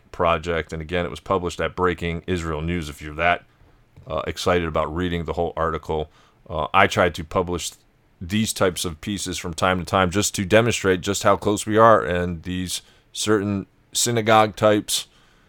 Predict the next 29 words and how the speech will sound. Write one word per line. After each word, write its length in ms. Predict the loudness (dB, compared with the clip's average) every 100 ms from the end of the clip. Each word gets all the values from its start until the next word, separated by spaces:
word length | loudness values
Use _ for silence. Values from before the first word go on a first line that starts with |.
| _ _ _ _
uh, 520 | 0 4 6 8 6 2 _ _ 0
they 160 | 4
are 120 | 6 4
saying 320 | 2 2 2
that 260 | 2 2 -2 _ -20 -8
this 240 | -4 -2
whole 140 | -4 2
project 460 | 4 4 2 -2
will 140 | -2 -2
get 140 | -2
done. 160 | 0 -2
The 60 |
Third 260 | 0 0 2
Temple 300 | 0 0 -4
will 160 | -4
be 100 | -4
done 300 | 0 0 0 -2
over 180 | -6 -4
the 120 | -8
next 520 | -4 -4 -4 -8 -12
few 300 | -12 -6 -4
years 500 | -4 -2 0 0 -2
or 60 | -6
so. 400 | -4 -2 -4 -8 _ _ _ _ _
We're 100 | -2
not 120 | -2
talking 360 | 2 2 2 -4
ten 340 | -2 0 0
years, 460 | 0 0 0 -2